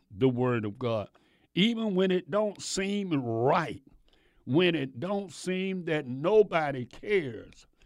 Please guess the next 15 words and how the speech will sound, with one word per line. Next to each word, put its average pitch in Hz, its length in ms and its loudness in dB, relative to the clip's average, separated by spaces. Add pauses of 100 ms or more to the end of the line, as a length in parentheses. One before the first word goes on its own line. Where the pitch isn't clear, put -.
(360)
that 120 260 0
nobody 160 840 2
listening, 143 760 -2 (460)
no, 165 240 4
nobody 156 800 -2
concerned. 196 880 -2 (580)
But 165 220 -2
you 214 800 0
got 135 280 0
to 127 80 -4
be 131 260 2
concerned 175 880 -4
about 120 580 -6
being 156 460 -2
obedient 131 1040 -2